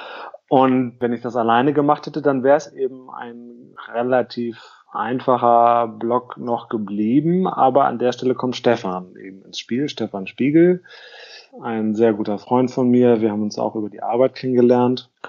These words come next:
Und der sagte, „Das ist doch eine super Idee. Mach das doch richtig. Lass uns eine richtige, gute Seite bauen mit einer guten Nutzerführung, die, äh, gut anzusehen ist, die klar strukturiert ist und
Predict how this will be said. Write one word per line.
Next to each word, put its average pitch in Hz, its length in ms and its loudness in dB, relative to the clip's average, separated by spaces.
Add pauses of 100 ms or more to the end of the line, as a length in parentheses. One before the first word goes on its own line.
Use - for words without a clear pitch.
(340)
Und 104 260 -4
der 101 220 2
sagte, 127 380 4
„Das 110 160 -2
ist - 60 -10
doch 110 60 -4
eine 104 140 -4
super 135 280 0
Idee. 135 680 0 (340)
Mach 143 160 -2
das 143 180 -2
doch - 160 0
richtig. - 420 -12
Lass 120 220 -6
uns 117 180 -8
eine 117 100 -2
richtige, 127 640 4
gute 123 340 2
Seite 120 400 4
bauen 123 720 0
mit 113 240 -6
einer 110 180 -2
guten 120 320 -2
Nutzerführung, 123 1000 2
die, 107 300 -2
äh, 107 640 -4 (240)
gut 127 220 -2
anzusehen 123 560 4
ist, 120 180 -2
die - 40 -18
klar 117 280 2
strukturiert 117 680 -2
ist 113 500 -6
und 110 460 -8